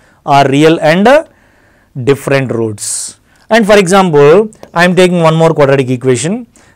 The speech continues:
that is three x square minus x plus seven is equal to zero. This is one more quadratic equation. So my question is just to comment upon the roots of this quadratic equation.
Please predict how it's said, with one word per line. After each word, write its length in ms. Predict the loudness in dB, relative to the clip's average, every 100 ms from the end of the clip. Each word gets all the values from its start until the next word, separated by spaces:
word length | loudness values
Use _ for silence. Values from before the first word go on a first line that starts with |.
| -2
that 180 | 0 2
is 460 | 4 2 0 -6 _ _ _ -20 _
three 220 | 0 2
x 160 | 0 -2
square 760 | -6 -4 0 4 4 2 0 _ _ _ -18 -4
minus 480 | 0 2 0 -2
x 520 | 0 0 0 -6 -10 -16 _ -20 _
plus 260 | 0 0 0 -4
seven 320 | 0 2 2
is 140 | 2 -2
equal 320 | -2 -2 0
to 160 | 0 0
zero. 340 | -4 -8 -16 _ _ _ -2
This 160 | 0
is 140 | 2 2
one 140 | 2
more 180 | 2 2
quadratic 340 | 0 0 0
equation. 520 | -2 -4 -10 -10 -20 _ _ _ _ _ _ _
So 120 | 0
my 160 | 2 2
question 300 | 0 0 0
is 180 | 2
just 160 | 2 0
to 60 | 0
comment 380 | 2 2 4 2
upon 240 | 2 2
the 80 | 4
roots 220 | 2 2
of 100 | 0
this 160 | 0 -2
quadratic 380 | 0 0 0
equation. 720 | -4 -2 -2 -2 -6 -12 -14